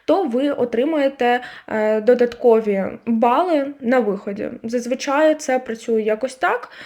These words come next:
е, тому ви можете запрошувати, е, друзів.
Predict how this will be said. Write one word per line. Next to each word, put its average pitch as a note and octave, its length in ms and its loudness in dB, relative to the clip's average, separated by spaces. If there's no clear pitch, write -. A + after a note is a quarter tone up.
е, A3+ 180 2
тому B3+ 280 0
ви C#4 120 -4
можете B3 420 -2
запрошувати, A3+ 800 -2
е, G#3 200 -2
друзів. G3+ 460 -2